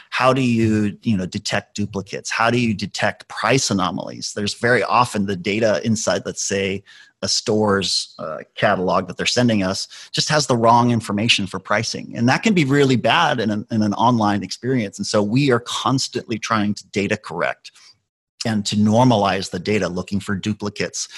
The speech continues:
Because at the end of the day, the customers don't really understand the complexities of trying to merge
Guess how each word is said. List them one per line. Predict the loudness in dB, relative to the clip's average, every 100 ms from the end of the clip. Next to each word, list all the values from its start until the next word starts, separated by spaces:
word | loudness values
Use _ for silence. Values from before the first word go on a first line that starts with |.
| -14 -14 -14 -8 -2
Because | 2 2
at | 4
the | 4
end | 4
of | 2
the | 0
day, | 2 2
the | 2
customers | 0 -2 0 -2 -2 -2 -4 -6 -10 _ _ _ 2
don't | 2 4
really | 2 4
understand | 2 2 0 2 2 2
the |
complexities | 0 0 0 0 -2 -2 -2 -4 -4
of | -4 -4
trying | 0 2 2 0
to | 2
merge | 2 4 2 2 2 2